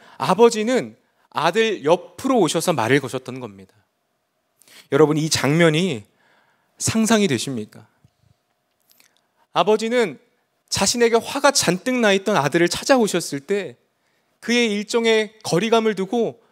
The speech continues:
앞에 서 있었던 게 아닙니다. 표정은 굳어 있고 팔짱을 낀 채로 정말 못마땅해하는 마음으로 그 앞에 우두커니 서 있었던 것이 아니에요. 아들 옆으로 오신 것이죠.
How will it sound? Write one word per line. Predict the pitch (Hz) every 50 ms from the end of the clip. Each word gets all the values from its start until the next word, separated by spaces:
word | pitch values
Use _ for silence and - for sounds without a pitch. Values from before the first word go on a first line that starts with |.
| _ _ -
앞에 | - 147 - - 185
서 | 180 - 208 226
있었던 | 220 - - - - 156 151 151
게 | 160 170
아닙니다. | 135 110 117 113 107 104 104 _ _ 127 _ _ _ _ _ _ _ _ _ _ _ _ _ _ _ _ _ _ _ _ _ _ _ _ _ _ _ _ _ _ _ _ _ _ _ _ _ -
표정은 | - - 233 240 226 220 214 208
굳어 | - - 143 180 175 170
있고 | 165 165 - 156 - 156 147 _ _ _ _ -
팔짱을 | - - 277 302 285 - 269 254 247 240
낀 | 240 - 254 254 240
채로 | - - 220 208 240 254 233 190 160 - _ _ _ _ _
정말 | - - 220 247 262 240
못마땅해하는 | 185 214 226 247 262 277 269 269 269 254 247 240 240 233 233 226 240 226
마음으로 | 202 160 170 185 196 208 208 196 196 240 247 202 156 - _ _ _ _ _
그 | - - 254 220
앞에 | 160 160 156 - - 233 220 226 208 170 - _ -
우두커니 | 196 226 220 269 269 - 254 226 226
서 | 208 - 240
있었던 | 233 214 - 214 - - 202 196
것이 | 185 190 190 - 220
아니에요. | 160 139 143 143 127 117 110 113 _ _ _ _ _ _ _ _ _ _ _ _ _ _ _ _ _ _ _ _ _ _ _ _ _ _ _ _ _ -
아들 | - 147 160 202 190 160
옆으로 | 139 131 - - - 175 139
오신 | 123 - - 127
것이죠. | 113 104 - - - - -